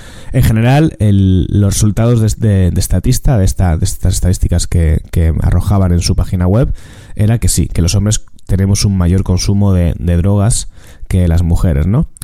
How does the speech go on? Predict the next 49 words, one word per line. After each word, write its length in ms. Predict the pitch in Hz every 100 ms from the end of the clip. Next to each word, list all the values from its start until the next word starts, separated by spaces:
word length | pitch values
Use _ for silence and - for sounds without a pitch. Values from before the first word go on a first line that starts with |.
| - -
En 160 | 101
todo 240 | 113 135 135
tipo 240 | 123 123
de 100 | 117
drogas, 440 | 127 139 143 160
menos 300 | 104 95 87 95
en 80 |
aquellas 420 | 90 90 117 127 -
que 100 | 101
son 340 | 107 113 123 -
opioides. 720 | 107 92 90 78 57 - - - - - - -
Es 180 | - 92
decir, 320 | 90 87 78 -
aquellas, 540 | 85 98 101 113 -
eh, 520 | - 90 85 82 78 71 - -
que 80 |
van 100 | 95
a 60 | 95
tener 240 | 98 98
un 100 | 101
carácter 460 | 98 90 92 - 101 -
ansiolítico. 840 | 92 - 87 87 - - - - - - -
Y 80 | 117
esto 200 | 104 120
es 100 | 104 -
muy 260 | 107 113
curioso, 500 | 113 104 113 - 135
que, 100 | 131
en, 520 | 85 78 - 85 80 -
no 160 | - 101
sé, 160 | - 95
me 160 | 87
resulta 240 | 85 - 104
un 40 |
dato 160 | 101 104
muy 120 | 104
curioso. 500 | 110 107 127 127 165 - - - -
Yo 120 | 101
tengo 200 | 113 135
la 140 | 127 113
teoría 400 | 104 104 120 127
de 140 | 104
que 200 | - 87
a 100 | -
las 140 | 95 90
mujeres 300 | 87 107 110
se 80 | 107
las 100 | -
tiende 320 | 98 104